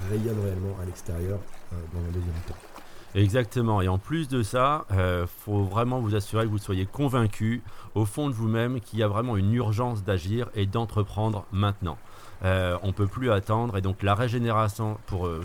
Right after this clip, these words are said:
Speaker 2: contribuer à la régénérescence du vivant, alors, euh, ce programme, bah, il est, il est pas forcément fait pour vous non plus.
Speaker 1: Alors de même, si vous pensez qu'il n'est pas possible de faire beaucoup mieux que d'agir simplement en mode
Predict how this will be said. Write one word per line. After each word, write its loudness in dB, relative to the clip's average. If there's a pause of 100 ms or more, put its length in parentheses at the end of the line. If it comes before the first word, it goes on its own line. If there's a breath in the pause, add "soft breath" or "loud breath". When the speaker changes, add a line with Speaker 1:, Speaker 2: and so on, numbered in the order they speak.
(100)
Speaker 2:
contribuer 0 (300 loud breath)
à 0
la 6
régénérescence 4
du -2
vivant, 2 (320 loud breath)
alors, 6
euh, 0
ce -4
programme, 2
bah, 0
il -2
est, -4 (100)
il -8
est -10
pas -2
forcément -2
fait -6
pour -4
vous 0
non -2
plus. -8 (840)
Speaker 1:
Alors 2
de 6
même, 6
si 0
vous -2 (100)
pensez 4
qu'il 2
n'est 6
pas 0
possible -2
de 4
faire 0
beaucoup 0
mieux 4
que 0
d'agir 2
simplement 2
en 4
mode 4